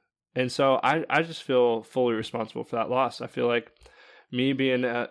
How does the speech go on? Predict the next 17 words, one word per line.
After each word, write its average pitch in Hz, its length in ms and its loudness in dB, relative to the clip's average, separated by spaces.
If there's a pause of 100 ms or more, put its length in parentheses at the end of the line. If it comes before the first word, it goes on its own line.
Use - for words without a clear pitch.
a 120 100 -4
diehard 131 420 2
Auburn 127 240 -2
fan 135 240 -2
like 131 180 -4
I 131 60 0
am, 131 200 0
I 135 100 -4
should 151 200 -8
not 117 220 -2
have 117 120 -14
been 120 140 -2
at 123 160 -4
that 123 220 -6
Mizzou 117 360 -4
Georgia 117 300 -4
game. 107 360 -14